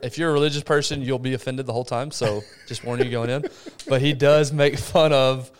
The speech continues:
Speaker 1: he said, like, all these different religions, there's, like, one thing on these religions, you know, like Hindu and all that.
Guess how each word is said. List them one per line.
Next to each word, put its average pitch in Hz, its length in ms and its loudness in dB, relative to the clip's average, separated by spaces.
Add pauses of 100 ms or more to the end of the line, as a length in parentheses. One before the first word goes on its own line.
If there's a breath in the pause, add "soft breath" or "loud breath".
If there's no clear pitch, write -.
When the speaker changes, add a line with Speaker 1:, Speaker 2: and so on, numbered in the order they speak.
(220 loud breath)
Speaker 1:
he 143 100 -6
said, 147 180 2
like, 139 260 2
all 139 160 6
these 151 160 2
different 143 180 0
religions, 139 340 0
there's, 127 140 0
like, 117 120 0
one 131 320 0
thing 113 480 -4
on 123 100 -6
these 110 220 -6
religions, - 560 -10
you 110 60 -8
know, 104 80 -6
like 107 260 -10
Hindu 113 420 -4
and 110 100 -6
all 110 120 0
that. 107 240 -2